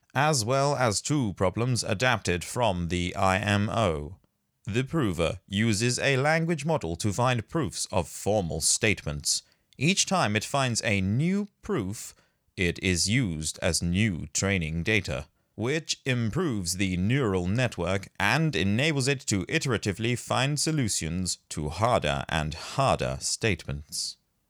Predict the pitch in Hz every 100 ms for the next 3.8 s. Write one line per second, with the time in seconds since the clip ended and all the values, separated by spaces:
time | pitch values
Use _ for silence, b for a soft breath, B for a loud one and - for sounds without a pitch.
0 | - 214 170 - 60 60 - - 254 160
1 | 98 82 87 92 120 120 107 127 117 107
2 | - 190 185 175 175 117 82 - 139 170
3 | 160 175 156 156 - 92 82